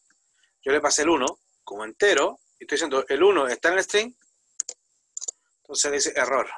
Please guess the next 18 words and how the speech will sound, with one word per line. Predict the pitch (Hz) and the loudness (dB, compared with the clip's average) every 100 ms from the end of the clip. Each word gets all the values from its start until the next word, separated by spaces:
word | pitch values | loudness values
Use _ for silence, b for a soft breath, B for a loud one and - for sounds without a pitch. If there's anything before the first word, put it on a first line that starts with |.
| - _ - | -20 _ -20
¿viste? | 117 - 156 - | -16 -14 -14 -12
No | 117 | -10
se | 120 | -10
puede. | 120 131 110 98 - _ _ _ _ _ _ _ _ | -6 -4 -4 -6 -14 _ _ _ _ _ _ _ _
¿Ya? | 123 139 - | -6 -6 -8
Entonces, | 131 127 139 - 139 139 - _ _ _ _ - | -10 -6 -4 -4 -4 -4 -8 _ _ _ _ -6
¿qué | 185 | -4
tendrían | 185 175 180 | -2 -4 -4
que | - | -2
haber | 170 | -2
hecho | 165 - | -4 -4
ustedes | 180 175 175 | -4 -2 -4
antes | 180 170 | -4 0
de | 151 | 2
haber | 160 180 | 2 0
hecho | - | 0
esto? | 202 - 226 | -2 -2 -4
Es | 165 165 - - | 0 0 0 -4